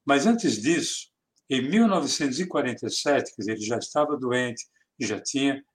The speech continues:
tido o A V C, não podia encenar,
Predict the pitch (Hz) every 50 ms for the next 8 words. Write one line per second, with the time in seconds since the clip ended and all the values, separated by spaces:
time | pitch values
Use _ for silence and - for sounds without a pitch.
0 | _ _ - - 131 120 113 104 113 120 160 185 127 113 110 107 104 107 104 101
1 | 131 139 135 - - - 120 117 117 117 - _ _ _ _ _ _ - 123 135
2 | 156 170 165 147 123 107 101 - _ _ _ _ _ _ _ _ - - 139 120
3 | 104 104 98 120 135 143 139 120 107 104 - - 131 113 107 - - - 151 139
4 | 123 120 131 139